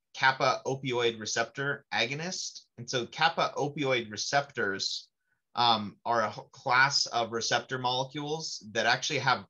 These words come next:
pretty wide range of effects. Um, and it, you know,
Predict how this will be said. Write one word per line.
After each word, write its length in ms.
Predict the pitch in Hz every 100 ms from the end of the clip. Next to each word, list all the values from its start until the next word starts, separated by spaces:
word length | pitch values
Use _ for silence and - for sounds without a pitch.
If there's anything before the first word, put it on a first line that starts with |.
| -
pretty 360 | - 143 117 101
wide 540 | 101 107 110 120 104
range 460 | 101 104 120 139 -
of 180 | 113 107
effects. 640 | - 143 180 - - - _ _ _ _ _ -
Um, 280 | 123 117 107
and 140 | 131 131
it, 160 | - _ _ _ _ -
you 180 | 120
know, 140 | 117